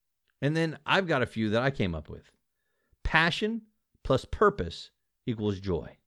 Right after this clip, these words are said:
And you wouldn't feel the pull of your passion and purpose if it wasn't needed in the world. We need what you have to offer.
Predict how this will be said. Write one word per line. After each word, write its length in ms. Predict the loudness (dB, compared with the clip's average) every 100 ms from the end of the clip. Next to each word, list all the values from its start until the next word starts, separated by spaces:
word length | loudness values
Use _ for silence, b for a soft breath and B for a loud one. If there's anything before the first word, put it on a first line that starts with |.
| _ _ _ _ _ _ _ _ _
And 240 | 2 2
you 140 | 0 2
wouldn't 260 | 2 2
feel 200 | 0 4
the 100 | 4
pull 280 | 4 4 6
of 80 | 6
your 100 | 4
passion 360 | 0 -2 -4 -6
and 80 |
purpose 340 | 0 0 0 -8
if 120 | -6
it 120 | -4 -4
wasn't 540 | -2 0 0 -2 -4
needed 360 | -2 0 0 0
in 100 | 2
the 80 |
world. 300 | 4 4 2 -2 b b
We 300 | 0 2 2
need 720 | 2 2 2 0 -2 -10 -18 _ _ _
what 120 | -6
you 140 | -2 0
have 160 | 0
to 100 | -2
offer. 380 | -8 -10 -14 -20